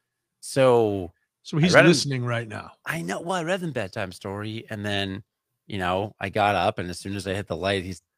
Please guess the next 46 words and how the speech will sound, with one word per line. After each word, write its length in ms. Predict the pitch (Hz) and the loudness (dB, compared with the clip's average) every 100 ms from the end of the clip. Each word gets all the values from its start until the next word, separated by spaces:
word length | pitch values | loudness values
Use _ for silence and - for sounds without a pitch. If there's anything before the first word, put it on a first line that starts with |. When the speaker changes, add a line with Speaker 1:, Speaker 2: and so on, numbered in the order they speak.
| _ _ _ _ _ | _ _ _ _ _
Speaker 1:
got 220 | - 117 107 | 4 6 6
up 140 | 107 | 2
and 120 | 92 | -4
sprinted 440 | - - 120 110 87 | -8 -4 -2 -2 -4
towards 280 | 107 92 | -4 -4
the 80 | 87 | -6
door, 320 | 80 82 92 | -6 -2 0
and 80 | 92 | 0
I 40 | 82 | -4
beat 240 | 87 90 | -6 -4
him 100 | 87 | -6
to 180 | - 80 | -6 -6
it, 40 | 98 | -6
and 80 | |
I 60 | 76 | -8
shut 360 | - - 107 107 | -12 -2 2 2
it, 140 | 110 | 2
and 80 | 85 | -2
he's 120 | 73 | -12
screaming. 840 | - - 196 247 277 - 330 247 165 | -8 -2 2 4 6 4 6 4 2
Speaker 2:
<laughs> 20 | |
Speaker 1:
I 540 | 240 254 226 196 185 - - 208 | -2 0 0 -2 -4 -6 0 2
don't 180 | 226 | 2
hear 140 | 233 254 | 2 0
him 100 | 190 | 0
crying 360 | - 147 117 | 0 2 2
now, 240 | 131 107 180 | 4 4 4
but 140 | 131 | 4
I'm 140 | 120 117 | 0 0
like, 180 | 113 | 0
"I 60 | 120 | 2
don't 160 | 131 127 | 0 2
want 200 | 131 123 | 0 0
him 60 | |
to 80 | 110 | -4
sit 220 | - 117 | -6 -8
here 140 | 110 90 | -6 -8
crying." 420 | - 170 156 120 | -6 -2 -2 -2
Maybe 300 | 135 160 311 | 0 0 2
it'll 180 | 427 415 | 2 2
help. 340 | - 208 - - | 2 -2 -4 -6
Maybe 280 | 117 160 247 | -2 -2 0
it'll 160 | 269 208 | 0 0
help 340 | - 139 135 | 0 0 0
to 100 | - | -6
know 400 | 104 95 87 82 | -4 -2 -4 -6